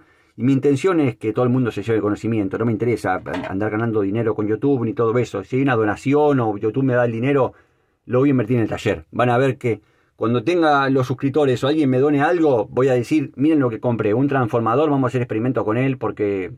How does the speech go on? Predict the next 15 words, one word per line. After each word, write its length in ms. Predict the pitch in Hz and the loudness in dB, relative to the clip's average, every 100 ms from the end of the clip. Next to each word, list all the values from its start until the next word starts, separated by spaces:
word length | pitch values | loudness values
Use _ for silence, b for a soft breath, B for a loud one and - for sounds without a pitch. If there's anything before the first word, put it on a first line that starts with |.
| - | -6
yo 100 | 160 | -2
tengo 140 | 139 | -2
mi 80 | 113 | -2
trabajo 480 | 101 123 147 - 123 | 0 0 0 0 -2
y 100 | 139 | -2
esto 220 | 139 104 | -2 -2
lo 120 | 95 | 0
hago 160 | 110 - | 0 -2
por 120 | 87 | -4
divertimento. 580 | 90 85 95 85 71 b b b b b | -4 -4 -4 -6 -10 b b b b b
Sinceramente, 580 | _ 123 151 160 170 151 | _ -2 2 2 2 -2
esto 100 | 143 | -4
es 80 | 123 | 0
un 60 | |
divertimento 760 | 135 123 110 127 147 151 147 | 0 0 0 0 0 2 0